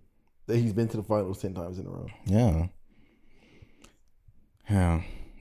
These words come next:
Speaker 2: I, I, the finals is not viewed like the Super Bowl. Like, the Super Bowl is an achieve-, going there is an achievement in itself.
Speaker 1: Yeah.
Speaker 2: Like, you can only feel so bad about it unless the game was, like, super close, like that Seahawks one. But if it's like a
Speaker 1: The Seahawks Patriots, man.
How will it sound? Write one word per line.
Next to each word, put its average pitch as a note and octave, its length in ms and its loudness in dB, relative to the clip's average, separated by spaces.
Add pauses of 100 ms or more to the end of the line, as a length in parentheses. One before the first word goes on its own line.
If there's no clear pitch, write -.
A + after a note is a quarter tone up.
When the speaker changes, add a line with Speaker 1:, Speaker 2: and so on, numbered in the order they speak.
Speaker 2:
I, G#2+ 260 6
I, A#2 160 6
the A2+ 160 4
finals C3 340 8
is A2+ 120 8
not G#2 220 10
viewed G2 200 8
like F2+ 120 8
the F2+ 80 4
Super F2+ 260 2
Bowl. E2+ 200 4
Like, F2+ 120 4
the F#2 80 2
Super A#2 260 2
Bowl G2 260 8
is F#2+ 180 4
an F#2 80 6
achieve-, F#2 460 4
going G#2 320 8
there F2 140 4
is E2+ 60 2
an E2+ 80 2
achievement F2+ 420 2
in E2+ 80 0
itself. D#2 460 0
Speaker 1:
Yeah. F#2+ 260 -4 (580)
Speaker 2:
Like, F2+ 160 4
you F#2+ 60 4
can G#2 80 8
only G#2 160 8
feel G#2 180 6
so F#2+ 220 4
bad E2 260 4
about C#2+ 300 0
it - 60 -2
unless F#2+ 260 4
the G2 80 2
game F2 180 4
was, E2 60 2
like, D#2+ 120 2
super F2 220 0
close, E2+ 240 0
like E2 140 0
that D#2 140 0
Seahawks E2 520 0
one. D2 320 -4 (1080)
But F2+ 200 4
if F#2 160 4
it's - 120 2
like G#2 220 6
a D#2+ 40 0
Speaker 1:
The C#2+ 380 0
Seahawks B2 380 2
Patriots, A#2+ 340 0
man. B2 280 -8